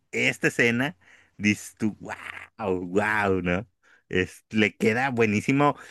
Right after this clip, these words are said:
el, porque, y sobre todo cuando dices tú, "Güey, sí existen esos camiones así de ese tamaño gigantesco", ¿no? Y que él sale con el suyo así, ¡fum!, ¿no? A destruir todo. Me encantó,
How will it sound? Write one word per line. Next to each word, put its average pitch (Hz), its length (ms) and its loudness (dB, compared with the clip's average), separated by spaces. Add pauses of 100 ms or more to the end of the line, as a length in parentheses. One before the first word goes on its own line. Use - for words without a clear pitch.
(240)
el, 101 760 4
porque, 110 300 -2
y 110 140 0
sobre 117 160 4
todo 175 200 4
cuando 123 220 4
dices 120 220 2
tú, 104 100 -6
"Güey, 107 200 2
sí - 120 -2
existen 151 420 0
esos 147 200 -2
camiones 110 460 0
así 110 200 -4
de 113 100 4
ese 120 200 -4 (380)
tamaño 101 580 2
gigantesco", 87 640 -2
¿no? 90 220 -8 (1400)
Y 95 120 0
que 117 100 0
él 110 80 2
sale 147 240 4
con 113 180 4
el 95 100 2
suyo 120 220 4
así, 117 160 -4
¡fum!, 90 640 -2 (180)
¿no? 98 260 2
A 110 120 4
destruir 101 500 0
todo. 98 380 0 (1600)
Me 104 120 0
encantó, 92 540 -2